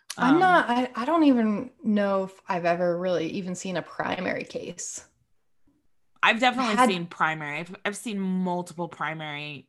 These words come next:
Speaker 2: cases in dogs. I mean, it's like
Speaker 1: I've definitely seen
Speaker 2: <sighs>
Speaker 1: multiple secondary cases.
Speaker 2: Mm,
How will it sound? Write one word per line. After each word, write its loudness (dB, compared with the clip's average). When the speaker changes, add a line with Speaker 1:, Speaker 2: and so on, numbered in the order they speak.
Speaker 2:
cases -14
in -16
dogs. -12
I -4
mean, -4
it's -8
like -8
Speaker 1:
I've 2
definitely 4
seen 6
Speaker 2:
<sighs> 6
Speaker 1:
multiple 0
secondary 0
cases. -10
Speaker 2:
Mm, -8